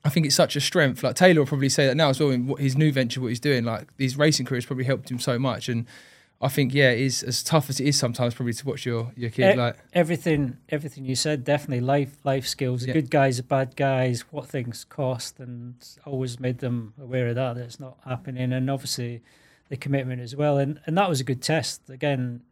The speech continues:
Speaker 2: do you wanna, do you wanna go racing? Well, you have to kinda get up before school, do a little bit of
Speaker 1: Yeah.
Speaker 2: training, uh, behave at school, do your schoolwork, do everything, and then we'll go racing at the weekend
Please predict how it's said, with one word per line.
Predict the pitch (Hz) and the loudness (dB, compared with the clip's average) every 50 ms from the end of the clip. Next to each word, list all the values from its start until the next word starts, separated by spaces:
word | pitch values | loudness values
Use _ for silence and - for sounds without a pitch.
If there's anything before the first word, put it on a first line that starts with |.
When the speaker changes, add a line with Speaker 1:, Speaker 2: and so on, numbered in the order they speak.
| _ _ | _ _
Speaker 2:
do | - 147 | -14 -8
you | 135 139 131 | -4 -2 -2
wanna, | 135 139 139 139 131 131 131 - _ _ _ _ _ _ _ _ _ _ _ _ _ _ _ _ _ - | 0 0 0 0 -2 -4 -6 -8 _ _ _ _ _ _ _ _ _ _ _ _ _ _ _ _ _ -12
do | - 160 | -8 -4
you | 151 | 0
wanna | 147 143 135 131 | 4 4 6 6
go | 120 139 123 | 6 6 6
racing? | 120 123 123 120 117 - 131 127 | 8 8 8 6 6 2 -2 -4
Well, | 131 139 | -6 -6
you | 139 135 139 | -6 -8 -8
have | 139 - - | -10 -12 -14
to | - 156 | -16 -14
kinda | - - 147 135 | -10 -8 -8 -6
get | 120 127 | -6 -8
up | 131 135 127 - | -8 -10 -10 -12
before | 131 - 135 131 | -10 -8 -8 -8
school, | 127 - - 135 127 | -8 -8 -8 -8 -6
do | 127 131 135 | 0 2 4
a | 131 | 6
little | 147 165 151 143 | 6 6 6 6
bit | 135 147 | 6 4
of | 135 135 | 6 6
Speaker 1:
Yeah. | 139 139 135 | 4 4 4
Speaker 2:
training, | 135 135 131 127 131 127 127 127 - - - - _ _ _ _ _ - | 4 2 2 2 2 0 0 -2 -6 -14 -20 -20 _ _ _ _ _ -6
uh, | 131 127 127 127 131 135 135 - - | -2 0 0 2 0 0 -2 -2 -2
behave | 160 135 160 160 151 | 2 4 4 4 4
at | 127 123 | 2 0
school, | - - - - 143 135 135 131 123 123 131 - _ _ _ _ _ _ _ _ | -4 -4 -2 0 0 2 2 2 0 -2 -4 -8 _ _ _ _ _ _ _ _
do | - 175 | -6 -4
your | 170 147 135 | -2 -2 -2
schoolwork, | - - - - 135 135 131 123 127 131 131 131 131 - _ _ - _ - | -2 -4 -4 -4 -4 -2 -2 -2 -2 0 0 -2 -2 -4 _ _ -20 _ -6
do | 143 139 | -2 0
everything, | 135 147 143 143 135 139 - 120 117 117 120 123 - - | 0 0 0 -2 -4 -4 -4 -4 -4 -4 -4 -6 -8 -8
and | 139 131 | -6 -4
then | 135 135 127 | -4 -2 -4
we'll | 123 120 | -4 -6
go | 117 123 | -8 -10
racing | 120 127 139 143 139 - 143 | -6 -4 -4 -4 -4 -6 -8
at | 123 120 | -10 -10
the | 120 117 | -12 -14
weekend | 120 123 120 123 - 123 117 117 117 120 | -16 -16 -16 -10 -4 -4 -2 -2 -4 -6